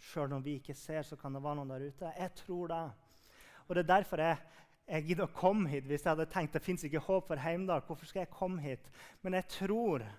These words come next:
jeg tror potensialet er stort.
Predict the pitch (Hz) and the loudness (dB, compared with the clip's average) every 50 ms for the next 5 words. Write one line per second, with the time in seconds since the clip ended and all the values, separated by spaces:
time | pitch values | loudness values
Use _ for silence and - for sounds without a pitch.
0 | - - _ _ _ _ _ _ _ _ _ - - 190 - - 196 220 214 233 | -20 -20 _ _ _ _ _ _ _ _ _ 0 2 2 2 2 2 2 4 4
1 | 254 247 - 214 185 - 196 185 - - 202 196 196 214 233 214 190 175 151 - | 2 2 0 -2 0 0 0 0 2 6 8 10 10 10 10 8 6 4 4 0
2 | - - - - 240 262 254 180 - - - - | -6 -8 -6 -6 -4 -4 -4 -6 -8 -10 -14 -14